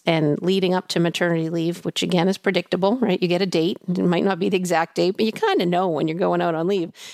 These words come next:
And so I started to keep a running list of, uh, projects and what the status was. And I made it really easy for whoever was gonna fill in for me to be able to fill in for me. When I got,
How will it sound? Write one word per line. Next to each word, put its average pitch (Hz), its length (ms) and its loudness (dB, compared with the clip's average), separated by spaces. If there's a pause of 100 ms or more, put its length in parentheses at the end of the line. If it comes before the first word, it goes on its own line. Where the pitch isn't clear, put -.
(140)
And 208 180 0
so 190 220 0
I 185 140 0
started 185 540 -2
to 180 360 -4
keep 180 320 -4
a 170 160 2
running 170 360 2
list 160 360 -4
of, 156 400 -6
uh, 160 240 -4
projects - 720 -2
and 180 240 0 (540)
what 185 160 0
the 196 80 0
status 165 540 0
was. 165 420 0
And 175 140 2
I 185 60 2
made 202 240 2
it - 100 -4
really 196 280 0
easy 170 440 -2
for 170 160 -2
whoever 175 340 0
was 170 140 -2
gonna 165 180 0
fill 165 280 -2
in 202 160 0
for - 160 -6
me 160 340 0 (180)
to - 80 -4
be 170 160 0
able 156 140 2
to 151 60 0
fill 170 260 0
in 180 120 0
for - 140 -8
me. - 220 -4 (380)
When 185 260 4
I 202 380 0
got, 180 320 -2